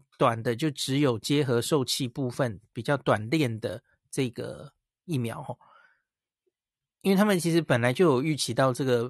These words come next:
病毒大概会一直突变吼，会面临这种现象。那我刚刚原来讲的会担心A D E的状况吼，其实基本上在临床试验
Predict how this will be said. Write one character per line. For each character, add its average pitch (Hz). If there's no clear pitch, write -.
病 143
毒 117
大 127
概 127
会 123
一 131
直 117
突 127
变 120
吼， -
会 165
面 151
临 127
这 151
种 117
现 131
象。 117
那 185
我 139
刚 196
刚 208
原 160
来 156
讲 127
的 120
会 185
担 180
心 180
A 175
D 175
E 180
的 151
状 135
况 120
吼， 107
其 165
实 190
基 254
本 120
上 143
在 123
临 170
床 185
试 202
验 160